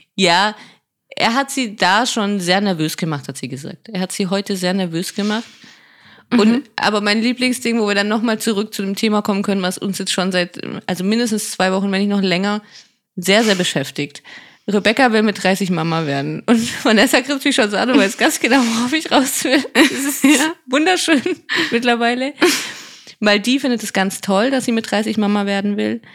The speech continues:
Speaker 1: Sie bringt auch gerade so diese guten Eigenschaften, <laughs> die eine Mutter in sich tragen sollte, mit. Ich hab
Speaker 2: Mhm.
Speaker 1: mir dann notiert, al-,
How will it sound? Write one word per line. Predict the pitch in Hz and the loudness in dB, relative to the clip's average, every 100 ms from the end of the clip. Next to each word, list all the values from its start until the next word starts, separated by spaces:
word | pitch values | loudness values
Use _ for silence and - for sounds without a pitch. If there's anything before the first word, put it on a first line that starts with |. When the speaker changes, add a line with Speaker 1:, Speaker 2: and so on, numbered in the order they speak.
| - - _ | -20 -20 _
Speaker 1:
Sie | - | -12
bringt | 190 - 262 330 - _ | -8 -2 -2 -2 -8 _
auch | - 165 208 359 - 240 | 2 4 2 0 -6 -4
gerade | 202 185 175 202 262 285 262 220 | -2 0 2 2 0 -2 -2 -2
so | 202 220 262 277 - _ _ _ _ - | 0 0 0 -2 -6 _ _ _ _ -12
diese | 202 233 254 240 269 - - | -4 0 2 2 0 -4 -2
guten | 247 262 240 | 0 2 2
Eigenschaften, | - 175 214 269 - 285 247 - | 2 2 2 0 2 2 2 2
<laughs> | 311 285 277 392 453 - 508 - - - | 0 0 -4 0 2 2 -2 -2 -8 0
die | 262 262 | 2 4
eine | 220 | 2
Mutter | 208 220 330 302 | 4 2 4 2
in | - 254 | 2 2
sich | 262 262 | 2 -2
tragen | - 196 208 214 | 0 0 2 0
sollte, | 185 180 180 | 0 0 0
mit. | 185 170 - - - - - - - - - - - - | 0 2 0 -6 -20 -20 -20 -20 -20 -20 -18 -16 -12 0
Ich | 226 220 | 4 4
hab | |
Speaker 2:
Mhm. | 226 | 4
Speaker 1:
mir | 226 | 4
dann | 214 226 | 4 2
notiert, | 214 226 196 | 0 0 2
al-, | 127 196 | 2 0